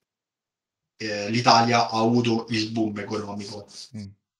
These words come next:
Speaker 1: Diciamo che ha avuto il boom economico, eh, poi, mm, non dico che si sia stabilizzata, però dal settantacinque in poi, mm, la macchina, eh, statale, eh, si era messa in modo per assumere più persone possibili.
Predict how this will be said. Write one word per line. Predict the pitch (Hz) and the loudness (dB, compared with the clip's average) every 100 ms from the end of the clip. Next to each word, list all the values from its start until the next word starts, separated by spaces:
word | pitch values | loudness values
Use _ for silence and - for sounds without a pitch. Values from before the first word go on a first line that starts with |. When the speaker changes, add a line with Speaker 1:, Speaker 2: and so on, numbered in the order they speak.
| _ _ _ _ | _ _ _ _
Speaker 1:
Diciamo | _ 120 127 | _ 6 6
che | 117 | 8
ha | 120 | 8
avuto | 127 127 | 8 8
il | 110 | 4
boom | 113 120 | 2 4
economico, | 127 147 127 123 123 123 131 - | 4 6 8 6 6 6 6 2
eh, | 120 107 104 - | -2 0 0 0
poi, | 120 113 110 110 - _ _ 107 101 _ _ _ _ - - _ _ _ _ _ _ _ _ _ 131 | 4 4 4 0 -6 _ _ -20 -20 _ _ _ _ -20 -20 _ _ _ _ _ _ _ _ _ 2
mm, | 135 - _ 143 | 2 0 _ -4
non | 139 | 0
dico | 151 156 | 4 6
che | 135 | 6
si | 131 - 123 | 8 8 8
sia | 131 127 | 6 6
stabilizzata, | - 120 131 147 131 135 120 | 6 6 6 6 10 12 12
però | 123 120 | 10 8
dal | 113 | 6
settantacinque | - 123 120 127 120 127 - 143 | 6 4 4 6 6 6 4 0
in | 135 | 4
poi, | 127 120 117 117 120 110 - | 6 8 8 6 2 0 -2
mm, | 120 110 107 107 107 110 _ _ _ _ _ _ _ _ - | -2 0 -2 -6 -8 -10 _ _ _ _ _ _ _ _ -2
la | 120 120 | 6 10
macchina, | 131 - 135 127 120 120 | 10 8 6 8 8 6
eh, | 123 | 2
statale, | 117 - 127 117 113 110 113 | -2 2 6 8 8 6 2
eh, | - 110 107 | -2 -4 -2
si | 123 | 0
era | 110 | 0
messa | 113 - 123 | 2 4 4
in | 120 | 4
modo | 110 113 110 | 2 2 0
per | - 113 107 110 | 0 0 0 0
assumere | - - 131 123 117 | 4 6 6 6 4
più | 113 123 | 0 -4
persone | 117 - 113 107 | 0 0 0 -2
possibili. | 110 - 110 110 107 104 107 | 2 2 0 -4 -6 -6 -8